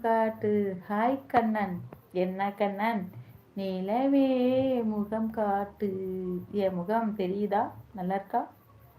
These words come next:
ம். ம்,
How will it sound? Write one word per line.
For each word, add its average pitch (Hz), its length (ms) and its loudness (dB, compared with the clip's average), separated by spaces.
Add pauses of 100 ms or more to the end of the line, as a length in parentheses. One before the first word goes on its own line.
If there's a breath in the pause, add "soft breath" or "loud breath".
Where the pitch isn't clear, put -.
(140)
ம். 220 400 -2 (1120 loud breath)
ம், 202 600 0